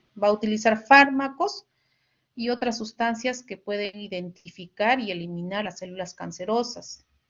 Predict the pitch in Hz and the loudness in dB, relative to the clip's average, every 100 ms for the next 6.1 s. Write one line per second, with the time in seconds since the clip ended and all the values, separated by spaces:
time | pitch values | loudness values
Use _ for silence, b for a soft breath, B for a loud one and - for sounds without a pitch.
0 | _ - - - 175 233 220 - - - | _ -14 -14 -12 -10 -8 -8 -10 -20 -20
1 | - - 196 180 190 214 277 277 170 165 | -18 -12 -8 -6 -2 0 0 -2 -10 -8
2 | 185 180 175 156 165 175 175 - - 220 | -8 -6 -8 -8 -8 -10 -10 -12 -6 -4
3 | 214 226 220 220 214 196 190 190 214 233 | -2 -2 0 -2 -4 -10 -10 -6 -2 -2
4 | 202 190 185 - 196 208 208 208 208 180 | -2 -4 -4 -10 -8 -4 -2 -4 -6 -8
5 | 175 - 180 175 - - - - 214 277 | -8 -6 -6 -8 -18 -20 -20 -12 -6 -6